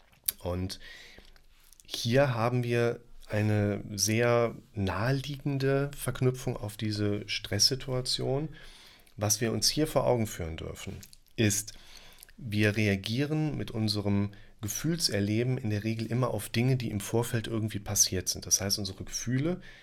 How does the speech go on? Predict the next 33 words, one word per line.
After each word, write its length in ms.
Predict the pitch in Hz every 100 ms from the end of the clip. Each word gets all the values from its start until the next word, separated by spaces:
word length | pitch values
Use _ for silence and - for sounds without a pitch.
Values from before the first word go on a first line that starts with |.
| -
wie 180 | 95 104
auch 200 | 92 92 - - -
Angst 500 | 95 107 135 - -
im 120 | 131
weitesten 380 | 135 139 131 135
Sinne, 240 | 143 147
die 80 | 120
Psychologen 500 | - 104 101 101 101
streiten 540 | - - 90 117 135
sich 200 | 123 127
noch, 140 | 127 120
aber 120 | 101
die 140 | 90
hören 120 | 101 104
ja 60 |
auch 100 | 90
nie 140 | 101 90
auf, 200 | 101 104
sich 160 | 107
zu, 120 | -
untereinander 600 | 110 110 107 107 104 104
zu 80 | -
streiten, 460 | - 107 107 113 - - - - - - -
ob 140 | - 113
jetzt 220 | 104 -
Angst 300 | 113 131 131
ein 160 | 107
Gefühl 360 | 104 - 127 131
oder 200 | 123 107
ein 80 | 101
Reflex 480 | 98 - 104 - -
ist. 320 | 80 - - - - - - _ _ _ _ _ _ _ _ _ _ _ _ _ _ _ - - - - - - - - - - - - - - - - -
Und 460 | 95 95 95 -